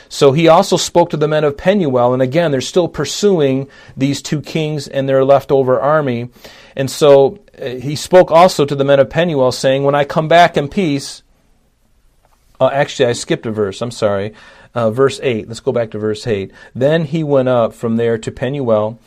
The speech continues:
and he spoke to them in the same way. And the men of Penuel answered him as the men of Sukkot had answered him." So he, he also spoke to the men of Penuel, saying, "When I come back, I will tear down this tower." So now you've got two of these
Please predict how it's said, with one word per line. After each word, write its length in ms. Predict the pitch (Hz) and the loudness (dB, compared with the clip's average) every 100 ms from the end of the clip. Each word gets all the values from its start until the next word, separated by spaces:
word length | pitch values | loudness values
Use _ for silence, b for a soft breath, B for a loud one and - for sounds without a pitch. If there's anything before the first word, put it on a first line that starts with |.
| B B | B B
and 100 | - | -6
he 60 | 127 | -4
spoke 400 | 120 - 165 170 | -4 0 0 2
to 80 | 147 | -4
them 320 | 123 117 117 | -2 -2 -4
in 100 | 123 | -6
the 80 | 113 | -10
same 360 | - 135 151 | -6 -4 -4
way. 360 | 143 110 107 120 _ b b b | -4 -4 -4 -8 _ b b b
And 140 | 135 | -4
the 40 | 139 | -2
men 200 | 156 170 | 0 0
of 160 | 147 | -2
Penuel 720 | - 180 185 147 120 113 113 143 | -4 -2 -2 -2 0 0 -2 -2
answered 460 | 143 143 - 151 | -4 -4 -6 -6
him 320 | 117 123 123 - | -4 -6 -6 -6
as 340 | 131 131 127 | -4 -2 -4
the 60 | 123 | -4
men 220 | 120 120 | -4 -4
of 120 | 113 | -6
Sukkot 520 | 113 113 - 113 110 | -6 -10 -4 -4 -4
had 220 | - 107 107 | -4 -6 -6
answered 480 | 110 107 - 98 | -6 -6 -6 -10
him." 240 | 101 92 87 | -8 -12 -10
So 200 | - 110 | -6 -4
he, 140 | 113 123 117 b b | -2 -2 -2 b b
he 140 | b 131 | b 2
also 260 | 135 - | 2 2
spoke 360 | 135 - 135 139 | -4 2 2 2
to 80 | 131 | -2
the 100 | 120 | -2
men 200 | 120 120 | -2 -2
of 120 | 113 | -4
Penuel, 500 | - 120 113 110 113 | -6 -6 -2 0 -2
saying, 380 | 113 120 113 120 | -4 -4 -4 -2
"When 100 | 117 | -4
I 80 | 120 | -4
come 220 | - 117 | -4 0
back, 420 | 123 135 113 110 B B B | 4 4 4 -2 B B B
I 60 | 117 | -2
will 140 | 117 | -2
tear 320 | 110 - 135 | -2 0 2
down 320 | 123 120 117 107 | 2 -4 -4 -6
this 180 | 104 | -10
tower." 380 | - 120 113 95 | -8 -4 -2 -4
So 160 | 92 139 | -8 -4
now 100 | 160 | -4
you've 220 | 165 127 | -4 0
got 240 | 131 113 | 0 0
two 260 | - - 208 | -8 -4 -4
of 60 | 160 | -4
these 420 | 156 151 139 | -6 -8 -10